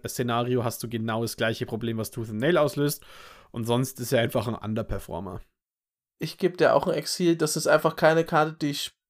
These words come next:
Speaker 2: spielen würde. Also ja, ich hab Tooth and Nail, ich spiel schon Tooth and Nail meistens nicht, ähm,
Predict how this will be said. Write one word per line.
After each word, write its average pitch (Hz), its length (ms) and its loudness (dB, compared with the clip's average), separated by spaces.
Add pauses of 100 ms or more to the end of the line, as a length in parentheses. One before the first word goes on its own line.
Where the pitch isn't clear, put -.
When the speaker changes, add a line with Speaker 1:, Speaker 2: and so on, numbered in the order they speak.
Speaker 2:
spielen 156 540 0
würde. 139 440 2
Also 139 200 2
ja, 165 180 8
ich 165 140 2
hab 185 120 0
Tooth 170 260 0
and 139 100 0
Nail, 185 160 6
ich 175 80 4
spiel 160 180 0
schon 147 160 0
Tooth 139 220 -4
and 127 100 0
Nail 147 420 2
meistens 120 440 0
nicht, 139 320 -2
ähm, 123 480 0